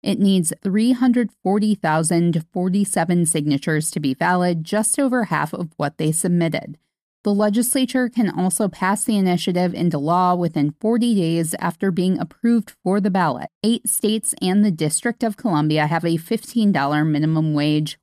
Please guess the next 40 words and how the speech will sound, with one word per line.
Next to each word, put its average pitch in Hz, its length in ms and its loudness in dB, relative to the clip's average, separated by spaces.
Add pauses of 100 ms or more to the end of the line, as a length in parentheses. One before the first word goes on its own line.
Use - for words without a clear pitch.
or 214 180 0
are 220 100 0
planning 214 460 0
for 127 220 -6
it, - 160 -12
according 175 400 -2
to 180 160 -2
the 160 100 0
National 156 460 0
Conference 139 500 -2
of 180 160 -4
State - 380 -4
Legislatures. - 1080 -6 (1120)
A 220 100 2
forty-eight-year-old 185 1040 0
White 180 240 0
Lake 160 300 0
man 160 420 2
was 160 180 0
found 220 360 2
dead 175 240 2
at - 160 -4
his 170 200 -2
campsite 180 560 -2
Monday 165 640 0
at 160 120 -6
the 165 80 -2
Faster 185 480 -2
Horses 160 480 -2
Festival, 131 680 -4
police 135 300 -2
said. 139 380 -4 (360)
It 196 140 -2
does 214 180 2
not 247 220 2
appear 240 260 0
that 180 200 -2
foul 143 280 0
play, 220 460 0
drugs, 175 500 0